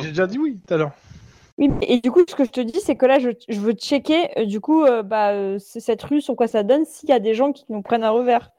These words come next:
Speaker 1: Ok. Euh, tu ouvres la porte, tu vois que c'est, euh, c'est, euh, la, comment ça s'appelle ? C'est, euh, ça donne sur un parking qui est à l'arrière du, euh, de la supérette,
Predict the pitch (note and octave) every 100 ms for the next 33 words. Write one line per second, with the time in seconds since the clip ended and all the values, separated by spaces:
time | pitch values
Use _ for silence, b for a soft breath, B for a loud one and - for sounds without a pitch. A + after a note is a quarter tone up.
0 | F3+ - D3+ B B B B B B B2+
1 | B2 F3+ E3 E3 F3+ G#3+ - - D3+ E3+
2 | F3+ - D#3 C#3+ C3 B2+ B2+ B2 B2 -
3 | C3+ B2+ B2 A#2+ A#2+ A#2 C#3+ C3+ C#3 -
4 | B B B B B B - D#3+ C3+ B2
5 | A#2 A2 A2 A2 A2+ A#2 C#3+ D#3+ D#3 C#3+
6 | C3+ E3 - - F3+ E3+ C3 C3+ D#3 F3
7 | D#3+ D3+ B2 B2 A#2+ A#2 A#2 A2+ B2+ B2
8 | B2+ C3+ C3+ B3 -